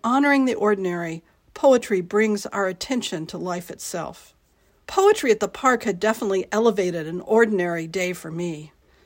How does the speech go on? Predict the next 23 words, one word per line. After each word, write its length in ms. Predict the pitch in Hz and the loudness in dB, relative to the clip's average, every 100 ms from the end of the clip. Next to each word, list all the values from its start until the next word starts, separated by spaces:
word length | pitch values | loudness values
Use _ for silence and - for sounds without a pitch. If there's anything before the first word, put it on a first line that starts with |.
| _ | _
So 220 | - 359 | -4 2
I 140 | 269 233 | 4 4
contacted 680 | - 220 226 240 233 247 | 2 0 0 0 0 0
the 100 | 226 | 0
trustees 640 | 220 277 269 - 349 208 - | 2 -2 -2 0 2 2 -4
to 80 | |
see 200 | 190 196 | -4 0
if 100 | 208 | 0
it 80 | 214 | 0
would 120 | 247 | -2
be 120 | 226 269 | 0 2
back. 480 | 294 320 165 - - _ _ _ _ _ - | 2 2 0 -2 -20 _ _ _ _ _ 0
And 140 | 269 277 | 2 4
indeed, 540 | 277 262 311 294 240 | 4 4 2 2 -2
a 60 | 233 | -4
trustee 500 | - 294 285 - 262 | 0 0 0 -2 -4
spokesperson 960 | 240 - 262 - - 185 - 190 202 220 | -2 0 -2 -2 -6 -6 -6 -6 -6 -10
says 300 | - 240 233 | 0 0 0
the 80 | |
poems 460 | 226 - 262 262 254 | -4 -2 0 0 -2
have 140 | 226 | -4
been 180 | 196 196 | -2 0
reprinted 720 | 208 277 - 190 160 160 - | 0 -2 -2 -6 -4 -10 -12